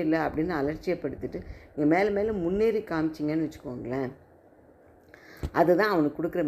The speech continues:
மிகப்பெரிய தண்டனையா இருக்கும். அந்த அவனை ஒரு துன்பம் அப்படின்னு நீங்க வச்சீங்கன்னா அவனுக்கு கொடுக்குற துன்பமா இருக்கும். இங்கேயும் அதே மாதிரி தான். ஒரு மனிதனா இல்லாட்டிலும் ஏதோ விதிவசத்தாலோ இல்ல மற்ற ஏதோ சூழ்நிலையாலோ சில விஷயங்கள் வந்து நமக்கு தொடர்ந்து வந்து சில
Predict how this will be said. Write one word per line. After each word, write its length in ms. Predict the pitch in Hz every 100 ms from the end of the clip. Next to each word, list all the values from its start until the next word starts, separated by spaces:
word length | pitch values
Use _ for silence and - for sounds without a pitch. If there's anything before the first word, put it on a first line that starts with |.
| 143
மிகப்பெரிய 420 | 170 170 165 180 -
தண்டனையா 440 | 131 135 139 120
இருக்கும். 300 | 113 - - _ -
அந்த 140 | 135 127 - - - -
அவனை 200 | 147 160
ஒரு 120 | 156 156
துன்பம் 340 | 190 208 214 -
அப்படின்னு 340 | 147 165 180 165
நீங்க 140 | 143
வச்சீங்கன்னா 340 | 135 - 156 240 160
அவனுக்கு 280 | 170 175 170
கொடுக்குற 300 | 170 - 196
துன்பமா 400 | 165 147 147 143
இருக்கும். 260 | 135 - - - - - 156
இங்கேயும் 280 | 170 208
அதே 180 | 135 139
மாதிரி 300 | 147 131 120 117
தான். 120 | -
ஒரு 120 | 143 135
மனிதனா 340 | 143 175 185 180
இல்லாட்டிலும் 640 | 139 135 131 - 127 160 - - - -
ஏதோ 200 | 147 165
விதிவசத்தாலோ 840 | 185 151 175 170 165 - 127 127 131
இல்ல 140 | 131 135
மற்ற 240 | 131 127 147
ஏதோ 200 | 135 175
சூழ்நிலையாலோ 720 | 180 175 185 160 135 127 123 139 - - - -
சில 180 | - 160
விஷயங்கள் 440 | 151 156 220 208 160
வந்து 160 | 185
நமக்கு 200 | 160 131 -
தொடர்ந்து 400 | 143 156 196 185
வந்து 240 | 147 170
சில 200 | 180 143